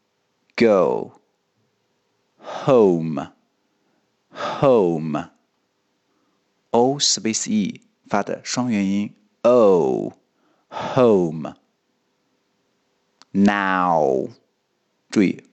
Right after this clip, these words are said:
O W老虎音，ow，now。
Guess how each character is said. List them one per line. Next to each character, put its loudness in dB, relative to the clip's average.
O 0
W -2
老 -2
虎 -4
音， -2
ow，now。 -2